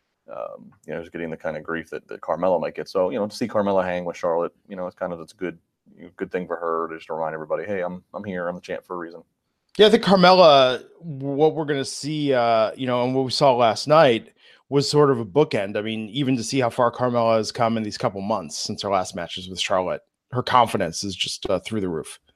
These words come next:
Speaker 1: Sure, absolutely, yeah. And I'll be, you know, and obviously they, they, they teased with, with Becky's facial expressions backstage and watching, you know, obviously, you know, things aren't gonna be buddy-buddy between Charlotte and Becky for too long here.
Speaker 2: I mean, do you think they're gonna turn Becky heel?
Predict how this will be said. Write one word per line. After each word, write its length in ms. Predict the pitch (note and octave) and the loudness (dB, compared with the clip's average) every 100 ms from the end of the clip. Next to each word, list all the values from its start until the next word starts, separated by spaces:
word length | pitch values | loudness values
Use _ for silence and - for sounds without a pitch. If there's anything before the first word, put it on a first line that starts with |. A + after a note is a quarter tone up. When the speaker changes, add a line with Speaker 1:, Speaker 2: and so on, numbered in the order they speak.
| _ | _
Speaker 1:
Sure, 340 | - G2+ F2+ | -4 -4 -4
absolutely, 440 | F2 - F2+ F2 F2 | -8 -8 -10 -6 -2
yeah. 140 | F2+ | 2
And 100 | G#2+ | 4
I'll 100 | A2 | 4
be, 120 | A#2 | 4
you 260 | - - G#2 | -2 -4 0
know, 100 | F#2+ | 4
and 100 | G2 | 4
obviously 220 | F#2+ G#2 | 2 0
they, 120 | F#2 | -2
they, 160 | F2 F2+ | -2 -4
they 160 | F2 F2 | -4 -6
teased 480 | - A#2+ G#2 F2 | -6 -4 -2 -4
with, 100 | F2+ - | -8 -14
with 140 | F2+ F2 | -12 -4
Becky's 320 | - F#2 E2+ | -4 -4 -10
facial 300 | - F#2 F2+ | -6 -6 -6
expressions 360 | - F2+ F#2 E2+ | -4 -6 -6 -6
backstage 580 | E2+ - F2+ F2 E2+ | -6 -6 -8 -8 -8
and 140 | E2 E2 | -10 -6
watching, 420 | E2 D#2+ F2+ E2+ | -4 -6 -10 -12
you 80 | E2 | -8
know, 180 | D#2 E2 _ _ _ | -6 -8 _ _ _
obviously, 480 | F2+ D#2+ - E2 E2 - | -6 -6 -6 -8 -8 -12
you 80 | E2 | -10
know, 220 | E2 - - | -10 -12 -12
things 200 | F2 E2+ | -10 -8
aren't 120 | E2 | -8
gonna 140 | E2+ | -8
be 180 | E2 E2 | -8 -10
buddy-buddy 460 | D#2+ E2+ E2 E2 E2 | -4 -4 -2 -6 -6
between 320 | D#2+ E2+ D#2+ | -12 -12 -12
Charlotte 280 | - E2 D#2 | -6 -6 -6
and 80 | D#2+ | -8
Becky 180 | D#2 - | -10 -14
for 80 | |
too 160 | E2 E2+ | -18 -16
long 160 | - E2+ | -16 -16
here. 160 | E2 _ _ _ _ _ - - | -20 _ _ _ _ _ -8 2
Speaker 2:
I 120 | C3+ | 6
mean, 120 | D#3 | 8
do 60 | C#3 | 8
you 60 | |
think 100 | C3+ | 6
they're 100 | B2 | 6
gonna 160 | B2 A#2 | 6 6
turn 160 | B2+ A#2 | 6 8
Becky 260 | A2 A2 | 6 4
heel? 300 | G#2 A#2 - | 4 4 2